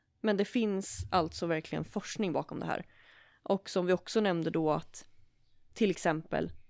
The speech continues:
om man ska köpa en ny bil eller man har beställt en ny bil och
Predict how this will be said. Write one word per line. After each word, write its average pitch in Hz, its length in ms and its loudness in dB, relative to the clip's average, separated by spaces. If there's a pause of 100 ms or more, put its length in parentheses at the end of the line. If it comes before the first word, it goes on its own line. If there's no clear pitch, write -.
om 185 120 0
man 175 120 2
ska 175 140 -6
köpa 175 300 0
en 170 80 0
ny 165 140 -2
bil 160 280 -2
eller 175 140 2
man 165 140 -2
har 170 360 -6
beställt 175 400 0
en 170 80 0
ny 160 140 -2
bil 147 260 -2 (160)
och - 340 -4